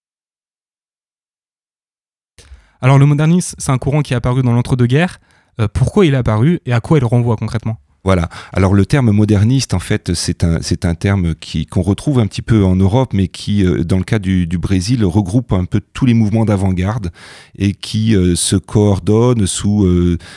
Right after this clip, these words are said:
Speaker 2: différentes revues et autour de différents manifestes,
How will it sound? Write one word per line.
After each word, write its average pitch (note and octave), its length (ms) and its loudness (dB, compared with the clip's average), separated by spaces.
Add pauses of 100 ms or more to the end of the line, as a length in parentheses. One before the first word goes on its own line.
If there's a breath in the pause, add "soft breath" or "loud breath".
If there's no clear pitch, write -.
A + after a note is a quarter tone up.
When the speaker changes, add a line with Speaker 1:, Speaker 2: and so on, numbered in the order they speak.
(140)
Speaker 2:
différentes G2 760 -2
revues F#2+ 680 2
et F2 140 2
autour E2+ 300 -2
de F2 100 0
différents F2 320 -4
manifestes, G2 720 -2